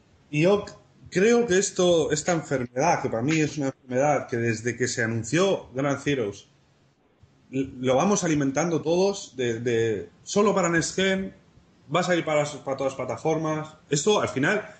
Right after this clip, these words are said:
o sea, Kojima nunca ha dicho nada sobre este tema. O sea, nunca ha dicho nada. Que él está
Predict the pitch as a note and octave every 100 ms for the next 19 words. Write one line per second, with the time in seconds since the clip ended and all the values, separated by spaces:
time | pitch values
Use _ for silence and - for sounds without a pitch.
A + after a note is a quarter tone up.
0 | _ - A#2+ A2+ C3+ C#3+ G#3 A#3+ B3+ C4
1 | F#3+ E3 D#3 D#3+ C#3 - - - - D3
2 | A#3+ - - - - - - C#3+ B2+ A2
3 | G2+ F2+ - - - - - - E3 G#3+
4 | C#4+ A#3+ F3+ D#3 D#3+ C#3 A#2+ G2+ - -
5 | - - E3 A3+ C4+ - B3 A#3+ G#3+ -
6 | -